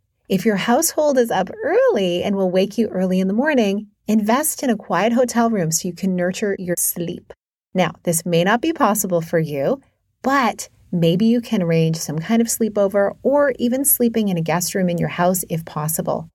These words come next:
Your body and your relationships will operate so much better once you're well rested. It's worth the investment to see how much sleep you actually need.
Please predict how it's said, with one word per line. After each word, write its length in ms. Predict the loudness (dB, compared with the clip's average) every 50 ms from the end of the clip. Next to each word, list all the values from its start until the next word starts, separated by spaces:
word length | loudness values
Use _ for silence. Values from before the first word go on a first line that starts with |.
| _ _ _ 0
Your 120 | 0 0
body 640 | 0 0 0 0 2 2 2 2 2 2 0 -4 -6 -2
and 200 | 2 2 2 2
your 80 | 2 0
relationships 800 | 2 2 2 2 2 2 0 0 -2 -4 -2 -2 -4 -4 -2 -4
will 100 | -2 -2
operate 400 | -2 -4 -2 0 -2 -2 -2 -4
so 360 | -4 -2 0 2 2 2 2
much 280 | 2 0 -2 -4 -2 0
better 460 | 2 2 4 4 2 0 -2 -4 -12 _ _ -6
once 360 | -2 0 0 0 -2 -2 -2
you're 120 | -2 0
well 260 | 0 2 2 2 2 2
rested. 420 | 2 0 0 -2 -4 -6 -8 -8 -12 -20 -20 -6 -4
It's 200 | -2 0 0 0
worth 400 | 0 0 2 2 2 0 0 -4
the 200 | -6 -6 -4 -2
investment 760 | -2 0 0 0 0 -2 0 -2 -2 -2 0 0 0 0 -2 -6 -14 _ -16 -8
to 100 | -4 -2
see 500 | 0 0 0 0 0 0 -2 -2 -4 -8 -10
how 180 | -8 -4 -2
much 180 | -2 -2 -2 -2
sleep 320 | -6 -6 -4 -4 -4 -4
you 120 | -6 -8 -8
actually 500 | -6 -6 -6 -6 -6 -6 -4 -2 0 -2
need. 300 | -2 -4 -6 -12 -14 -16